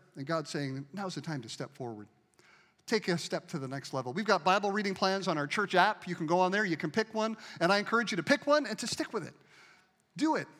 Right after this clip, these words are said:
Get into the Word. Be immersed in the Word. Start memorizing the Word. Learn to obey the Word. The Word of God will literally set you up for success in every area of life.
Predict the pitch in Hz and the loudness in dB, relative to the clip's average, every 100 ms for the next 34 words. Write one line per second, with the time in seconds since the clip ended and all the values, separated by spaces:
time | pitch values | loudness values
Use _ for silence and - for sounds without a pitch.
0 | - 311 302 285 285 277 277 180 123 _ | -2 0 0 -2 -2 -2 -2 -4 -8 _
1 | _ _ _ 254 277 254 277 302 180 - | _ _ _ 0 2 0 0 2 0 -4
2 | - 240 247 247 269 262 262 285 262 247 | -6 -6 -4 0 2 2 2 2 2 4
3 | 294 294 233 180 180 214 220 269 214 143 | 4 4 4 4 2 -2 0 2 2 0
4 | - 262 294 285 262 247 151 247 262 214 | 0 2 2 2 0 -2 2 2 4 2
5 | 208 226 196 147 180 254 294 226 262 240 | 2 2 2 2 2 2 2 2 6 6
6 | 190 196 226 233 185 175 233 208 226 208 | 4 0 0 0 0 -2 -2 -4 -2 -2
7 | - 185 185 - 190 143 - 147 160 160 | -2 -6 -6 -4 -4 -4 -4 -4 -4 -4
8 | 143 127 127 123 110 | -4 -4 -6 -8 -10